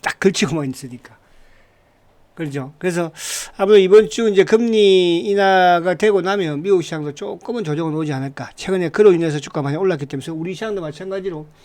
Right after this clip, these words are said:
근데 우리는 이제, 어, 물론 저평가되어 있는 부분에서, 대상승 부분에서 조금 차이가 있을 수는 있습니다만은,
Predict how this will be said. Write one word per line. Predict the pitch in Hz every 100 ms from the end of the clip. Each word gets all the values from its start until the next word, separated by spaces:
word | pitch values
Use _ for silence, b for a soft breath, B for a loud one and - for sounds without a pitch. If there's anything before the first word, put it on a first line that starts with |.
| B
근데 | - 214
우리는 | 196 240 277 214
이제, | 214 185 b b b b
어, | - 190 190 185
물론 | 202 208 190
저평가되어 | 226 214 269 254 208 214
있는 | 208 202 165
부분에서, | 220 220 180 170
대상승 | 170 196 185 202 208
부분에서 | 196 185 180 156
조금 | 160 196 190
차이가 | - 240 196
있을 | 156 202
수는 | - 285 190
있습니다만은, | 143 185 185 165 185 220 151